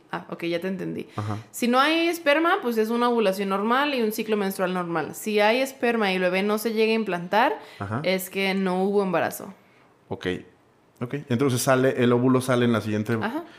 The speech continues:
Speaker 2: en la siguiente menstruación y ni
Speaker 1: Y
Speaker 2: siquiera
Speaker 1: no
Speaker 2: se da
Speaker 1: pasa
Speaker 2: cuenta
Speaker 1: nada.
Speaker 2: la
Speaker 1: Sí,
Speaker 2: persona,
Speaker 1: porque pasaron
Speaker 2: ¿no?
Speaker 1: seis días.
Speaker 2: ¿Ha-, hay alguna enfermedad que,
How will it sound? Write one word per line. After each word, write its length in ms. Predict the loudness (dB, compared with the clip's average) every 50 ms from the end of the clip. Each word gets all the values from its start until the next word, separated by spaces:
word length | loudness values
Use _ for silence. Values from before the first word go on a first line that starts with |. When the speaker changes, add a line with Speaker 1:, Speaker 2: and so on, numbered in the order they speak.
| -20 -20 _
Speaker 2:
en 120 | -4 -2 0
la 80 | 0
siguiente 320 | 0 -2 -2 -2 0 0 0
menstruación 720 | 0 0 0 0 0 0 0 0 0 0 0 0 0 -2 0
y 120 | 2 4
ni 80 | 4 4
Speaker 1:
Y 20 |
Speaker 2:
siquiera 260 | 2 0 0 2 2
Speaker 1:
no 60 | 2
Speaker 2:
se 80 | 4 4
da 60 | 4
Speaker 1:
pasa 120 | 4 4 2
Speaker 2:
cuenta 220 | 2 2 2 2
Speaker 1:
nada. 260 | 2 2 0 0 -2 -2
Speaker 2:
la 120 | 0 0
Speaker 1:
Sí, 100 | 0 0
Speaker 2:
persona, 200 | -2 0 0 0
Speaker 1:
porque 120 | 2 2 2
pasaron 200 | 2 0 0 0 0
Speaker 2:
¿no? 40 |
Speaker 1:
seis 180 | 0 0 0 0
días. 280 | 0 -2 -4 -4 -8 -14 -20 -20 -20 -20 -10 _
Speaker 2:
¿Ha-, 160 | -2 -2 -2 0
hay 220 | 2 2 4 4
alguna 260 | 4 2 2 2 2 2
enfermedad 640 | 2 2 0 2 2 4 4 4 4 4 2 -2
que, 380 | -8 -6 -4 -2 -2 -2 -4 -8